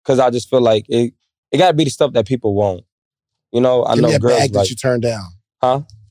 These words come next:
Speaker 2: Give me a bag that you turned
Speaker 1: I turn
Speaker 2: down.
Speaker 1: down a lot of bags every day, like, every
Speaker 2: Give me
Speaker 1: day.
Speaker 2: an example of something that you just wouldn't do.
Speaker 1: Dang, that's good, 'cause I do got one. Uh, what was it?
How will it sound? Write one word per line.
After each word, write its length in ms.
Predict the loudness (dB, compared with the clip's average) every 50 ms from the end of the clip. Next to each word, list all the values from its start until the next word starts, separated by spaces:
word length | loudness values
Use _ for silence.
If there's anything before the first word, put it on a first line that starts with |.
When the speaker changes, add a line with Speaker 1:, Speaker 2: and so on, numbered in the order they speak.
| _ _ _
Speaker 2:
Give 120 | -6 -2 0
me 80 | 2
a 60 | 0 2
bag 320 | 2 2 2 2 0 -2
that 120 | -6 -10
you 60 | -10 -8
turned 180 | -2 -2 -2
Speaker 1:
I 60 | 0
turn 160 | 2 0 0 2
Speaker 2:
down. 140 | 2 0
Speaker 1:
down 40 | 2
a 40 | 2
lot 180 | 2 2 2 2
of 80 | 2
bags 340 | 2 0 0 0 -2 -8 -12 -2
every 240 | 0 0 0 0 -2
day, 320 | -2 -2 -2 -2 -4 -8 -12 _
like, 180 | -4 -4 -4 -4 -2
every 260 | 0 0 0 0 -2
Speaker 2:
Give 160 | 0 0 0 2
me 100 | 2 2
Speaker 1:
day. 40 |
Speaker 2:
an 60 | 2 0
example 380 | 0 0 0 0 0 -2 -4
of 40 | -4
something 240 | 0 0 -2 -2 -2
that 160 | -8 -8 -8
you 80 | -10 -10
just 240 | -10 -10 -12 -8
wouldn't 260 | -8 -10 -10 -10 -12 -12
do. 200 | -12 -12 -12 _ _ _ _ _ _ _ _ _ _ _ _ _ _ _ _ _ _ _ _ _ _ _ _ _ _ _
Speaker 1:
Dang, 260 | -2 -2 0 0 0 0
that's 220 | -2 -2 -4 -4
good, 300 | -4 -2 -2 -2 -2 -4
'cause 140 | -6 -2 -2
I 80 | -2
do 180 | -2 -2 -4 -4
got 220 | -4 -4 -6 -4
one. 300 | -6 -10 -14 -14 -16 -20 _ _ _ _ _ _ _ _ _ _ _ _ _ _ _ _ _ _ _ -6
Uh, 440 | -4 -2 -2 -2 -4 -6 -10 -12 -16 -20 _ _ _ _ _ _ _ _ _ _ _ _ _ _ _ _ _ _ _ _ _ _ _ _ _ _ _ _ _ _ _ _ _ _ _ _ _ _ _ _ _ _ _ _ _
what 180 | _ -12 -10 -10
was 120 | -10 -8
it? 180 | -10 -12 -12